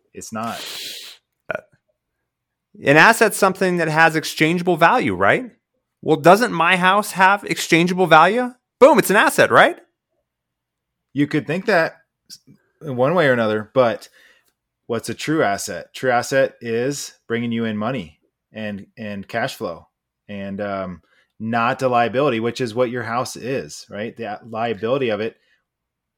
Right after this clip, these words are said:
Speaker 1: What do you think?
Speaker 2: Well, but my house appreciates, right? Doesn't it, d-, doesn't it grow value?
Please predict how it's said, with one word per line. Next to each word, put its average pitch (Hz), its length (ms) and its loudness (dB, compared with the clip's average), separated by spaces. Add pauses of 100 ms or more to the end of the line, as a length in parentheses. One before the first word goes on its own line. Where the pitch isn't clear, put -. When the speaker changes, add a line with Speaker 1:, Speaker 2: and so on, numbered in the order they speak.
(1900)
Speaker 1:
What 127 80 -6
do 123 60 -2
you 143 100 -2
think? 123 260 -6 (1600)
Speaker 2:
Well, 185 180 4
but 190 140 2
my 202 120 4
house 220 220 2
appreciates, 226 580 0
right? 165 260 4
Doesn't 180 240 2
it, 160 280 -4
d-, 165 140 2
doesn't 170 280 -2
it 160 120 -6
grow 175 200 4
value? 214 460 0